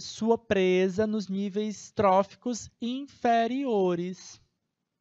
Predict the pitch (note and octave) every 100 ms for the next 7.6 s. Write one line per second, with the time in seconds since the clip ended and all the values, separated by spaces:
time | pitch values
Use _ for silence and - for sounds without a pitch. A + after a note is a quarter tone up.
0 | _ _ - - _ - B3+ G#3 - D#3
1 | - E3+ D#3 G#3+ A3+ A3+ B3 C#4+ - -
2 | F#3+ E3 - E3+ E3+ E3+ E3 E3+ F#3+ G3
3 | G#3 F3+ E3+ E3 D3+ G#3+ C#4 D4+ C#4+ A#3+
4 | A#3+ - F3+ E3 E3 E3+ F3 F3 D#3+ F3
5 | G3+ G#3+ A3 F3+ F3+ F#3+ F#3+ F#3+ F3+ F3
6 | F3+ F3+ - F3 D#3+ E3 F3 F3+ E3+ E3+
7 | F3+ F3 F3 F3 F3+ E3+